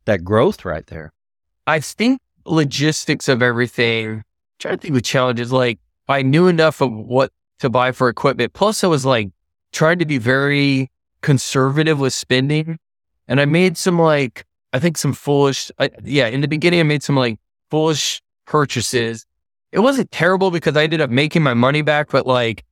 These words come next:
Speaker 2: had I known a little bit more of, like, the scale I'd be in, I would have guided myself in a different path and be like, "Okay, you don't buy that." Like, I,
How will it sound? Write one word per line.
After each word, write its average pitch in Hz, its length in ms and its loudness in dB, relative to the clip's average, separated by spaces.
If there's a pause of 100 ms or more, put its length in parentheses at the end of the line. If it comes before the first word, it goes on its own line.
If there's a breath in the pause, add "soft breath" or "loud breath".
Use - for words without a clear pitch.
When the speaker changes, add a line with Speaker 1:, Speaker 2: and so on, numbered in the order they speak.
(360)
Speaker 2:
had 180 180 0
I 180 120 2
known 160 600 2 (380)
a - 100 -2
little 156 300 2
bit 156 180 2
more 147 440 4
of, 123 100 -2
like, 127 260 0
the 127 80 -8
scale 139 440 0
I'd 151 180 2
be 156 180 4
in, 165 280 2 (440)
I - 120 -4
would 135 160 2
have 117 160 -2
guided 127 380 0
myself 120 600 0
in 120 100 -4
a 110 60 -8
different 117 520 -2 (320)
path 107 440 -4
and 113 140 -2
be 117 40 0
like, 113 240 0
"Okay, 131 200 0
you 117 320 0 (280)
don't 131 280 0
buy 127 260 2
that." 107 420 0 (280)
Like, 143 280 -2
I, 143 160 -4